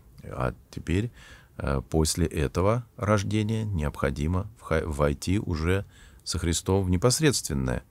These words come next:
э, соприкосновение, скажем так, а лучше войти, скажем так же,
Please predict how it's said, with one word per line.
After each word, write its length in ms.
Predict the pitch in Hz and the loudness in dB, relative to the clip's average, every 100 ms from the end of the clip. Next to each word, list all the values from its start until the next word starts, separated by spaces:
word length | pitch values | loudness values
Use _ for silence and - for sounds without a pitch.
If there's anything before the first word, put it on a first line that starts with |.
| - - - | -20 -20 -18
э, 460 | - 67 67 65 69 - - | -8 -2 -2 -2 -6 -12 -10
соприкосновение, 720 | - 80 85 - 92 90 69 | -4 -2 0 2 4 6 4
скажем 320 | 67 69 65 64 | 0 -2 -2 0
так, 240 | 87 87 | 0 0
а 60 | 67 | -2
лучше 280 | 80 - | -2 -2
войти, 340 | 71 76 - - - - | -2 -2 -4 -12 -20 -16
скажем 340 | - 85 76 76 | -2 0 0 2
так 220 | 85 85 | 2 0
же, 160 | 60 | -6